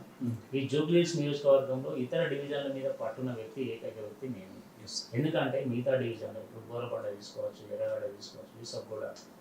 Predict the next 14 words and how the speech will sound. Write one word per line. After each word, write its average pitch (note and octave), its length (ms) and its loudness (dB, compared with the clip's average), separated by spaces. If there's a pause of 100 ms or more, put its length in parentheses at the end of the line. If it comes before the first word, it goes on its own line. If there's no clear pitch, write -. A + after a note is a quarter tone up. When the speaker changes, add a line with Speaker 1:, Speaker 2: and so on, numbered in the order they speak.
(140)
Speaker 2:
వెంగళరావు A2 480 0
నగర్, - 500 -8
శ్రీపేట్, A#2+ 600 -4
ఏ C3+ 120 4
డివిజన్లో C#3 500 2
కూడా B2+ 280 0 (120)
ఇతర C3 260 0 (200)
సమస్యలు B2 500 0
ఏమున్నాయి, G#2+ 360 -4 (260)
Speaker 1:
మ్మ్. A#2+ 260 0
Speaker 2:
వారికి B2+ 300 2
చేయాల్సిన - 380 6
పనులు C3+ 360 6
ఏమున్నాయి, A2+ 380 4